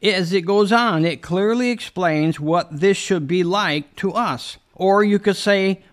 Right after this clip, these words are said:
what thanking God would look like. The seventeenth verse tells us that whatever we do in word or deed, and that meaning in an action, we are to do all in the name of Jesus.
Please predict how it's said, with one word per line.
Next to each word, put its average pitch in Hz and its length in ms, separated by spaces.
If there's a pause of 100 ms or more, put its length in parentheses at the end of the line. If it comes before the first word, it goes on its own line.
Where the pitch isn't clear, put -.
what 175 400
thanking 214 480
God 170 320
would 196 160
look 254 240
like. 98 240 (240)
The 180 100
seventeenth 247 720
verse 165 360
tells 220 400
us 139 400
that 170 200
whatever 196 400
we 254 200
do 214 260
in 190 160
word 190 300
or 226 140
deed, 156 540 (380)
and 156 160
that 175 240
meaning 175 500
in 175 220
an 165 200
action, 160 720 (280)
we 226 200
are 202 220
to 196 140
do 196 300
all 190 420
in 190 220
the 190 80
name 165 540
of 160 240
Jesus. 139 640